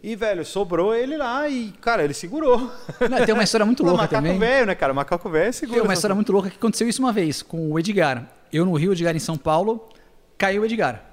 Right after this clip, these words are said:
Speaker 2: No final do segundo segmento da, da Xfinity, caiu o Edgar.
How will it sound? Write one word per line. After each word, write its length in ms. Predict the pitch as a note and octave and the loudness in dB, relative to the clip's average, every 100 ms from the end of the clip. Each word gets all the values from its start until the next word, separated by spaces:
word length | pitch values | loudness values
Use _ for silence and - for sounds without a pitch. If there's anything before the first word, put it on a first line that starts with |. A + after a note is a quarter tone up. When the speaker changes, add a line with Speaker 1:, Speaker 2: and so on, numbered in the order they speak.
| - _ _ _ _ | -20 _ _ _ _
Speaker 2:
No 100 | D#3 | -8
final 280 | - D#3+ G#3 | -4 -2 -2
do 60 | A#3 | -2
segundo 320 | - F#3 G#3 | -6 -6 -6
segmento 420 | G#3 F#3 E3+ F3 | -8 -8 -8 -8
da, 160 | E3 D#3 | -6 -4
da 140 | D#3+ | -4
Xfinity, 480 | D#3+ - C3+ A#2 - | -6 -8 -8 -8 -8
caiu 200 | F#3 G3 | -4 -2
o 20 | |
Edgar. 340 | A3+ F3 A2+ | -2 -2 -4